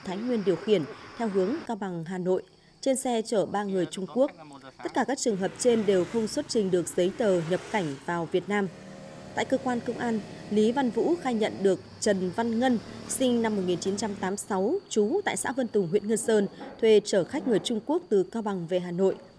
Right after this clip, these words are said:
Trước đó, Vũ đã có hai lần đưa bảy người Trung Quốc nhập cảnh trái phép vào Việt Nam và được trả công mười lăm triệu đồng. Sau khi cơ quan công an triệu tập, Trần Văn Ngân đã thừa nhận hành vi vi phạm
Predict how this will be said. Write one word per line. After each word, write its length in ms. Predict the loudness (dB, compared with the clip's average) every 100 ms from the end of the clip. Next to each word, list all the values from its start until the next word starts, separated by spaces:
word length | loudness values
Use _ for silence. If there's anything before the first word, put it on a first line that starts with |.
| -20 -10 -4
Trước 140 | 0
đó, 200 | 2 0
Vũ 260 | 0 2 2
đã 180 | 0 -2
có 160 | -2 -2
hai 200 | -2 0
lần 280 | 2 2 2
đưa 180 | 2
bảy 200 | 4 4
người 260 | 4 2 0
Trung 220 | 0 -4 -2
Quốc 180 | -2
nhập 140 | 0 -2
cảnh 200 | -2 -4
trái 200 | -4 -6
phép 260 | -6 -6 -4
vào 120 | -4
Việt 200 | -4 -4
Nam 220 | -2 -2 -4 -10 -20 -14 -4
và 160 | -2
được 180 | 0 -2
trả 160 | -2 -4
công 420 | -2 0 0 0
mười 120 | 0
lăm 200 | 0 -4
triệu 220 | -2 0
đồng. 240 | 0 -2 -4 -14 -20 -20 -14
Sau 140 | -6 -2
khi 180 | 0 0
cơ 120 | 0
quan 240 | 0 -2
công 160 | -2 -4
an 220 | -4 -4 -4
triệu 160 | -4
tập, 200 | 0 -2 -2 -20 -20 -4
Trần 280 | 0 2 2
Văn 240 | -2 -2
Ngân 220 | 2 2 0 -8 -4
đã 300 | 0 2 0 2
thừa 140 | 4
nhận 180 | 4 2
hành 200 | -2 -2
vi 160 | 0 0
vi 120 | 0
phạm 220 | -2 -4